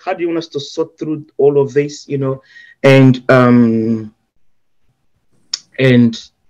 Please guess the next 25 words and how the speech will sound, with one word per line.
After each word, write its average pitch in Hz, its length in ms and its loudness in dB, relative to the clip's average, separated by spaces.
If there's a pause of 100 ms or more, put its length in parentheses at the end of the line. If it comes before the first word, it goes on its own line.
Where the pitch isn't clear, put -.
(480)
deal 139 180 6
with 127 160 2
these 127 440 -4 (280)
armies 131 380 0
of 120 120 -2
hell 120 100 0
that's 113 200 -4
been 113 180 -4
released 117 360 -4
against 113 320 -8
us?" - 180 -16 (1080)
You 127 120 -2
know, 110 240 -8 (180)
and 160 260 4 (100)
he's 185 160 0
been 196 120 6
quiet. - 500 2 (340)
He's - 180 -18
not 120 120 -2
saying 113 240 -2
anything 123 280 -2
to 156 100 -6
me 240 320 0
since 107 260 -12
then, 240 320 -4